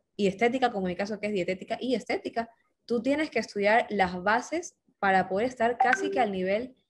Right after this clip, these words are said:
de un médico sin que llegues a ser un médico, pero poder comprender qué es lo que pasa con esa persona.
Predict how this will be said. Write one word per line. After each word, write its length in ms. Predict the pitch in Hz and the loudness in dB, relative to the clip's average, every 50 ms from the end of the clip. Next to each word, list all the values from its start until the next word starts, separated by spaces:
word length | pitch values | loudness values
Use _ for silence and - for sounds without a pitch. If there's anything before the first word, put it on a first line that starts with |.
| _ _ _ _ _ | _ _ _ _ _
de 140 | 190 208 214 | -2 0 0
un 100 | 208 214 | 0 2
médico 400 | 226 240 247 247 262 277 277 - | 2 2 2 2 0 -2 -4 -4
sin 260 | - - 254 254 240 | -6 -4 -4 -4 -2
que 120 | 247 226 | 0 0
llegues 180 | 214 214 220 226 | 0 0 0 -2
a 80 | 214 | -2
ser 160 | 214 226 214 208 | -2 -2 -2 -2
un 80 | 196 | 0
médico, 380 | 214 240 233 196 170 - 160 - | 0 2 2 2 0 -2 -6 0
pero 220 | - 190 190 190 - | 2 2 2 2 4
poder 260 | 208 214 226 233 226 | 4 4 4 4 4
comprender 800 | - 254 254 247 208 208 190 190 180 180 185 190 233 285 285 277 | 4 4 4 2 0 -2 0 0 0 0 0 2 2 2 2 0
qué 100 | - 220 | -2 -4
es 100 | 220 220 | -2 0
lo 140 | 233 233 233 | 0 -2 0
que 120 | 196 180 | -2 -4
pasa 400 | - - - 220 240 - - 220 | -4 0 0 0 0 0 -2 -6
con 180 | - 190 185 185 | -6 -6 -4 -4
esa 180 | 185 - 196 185 | -4 -4 -6 -8
persona. 440 | - 165 165 - - 185 180 175 | -8 -10 -12 -8 -6 -6 -6 -6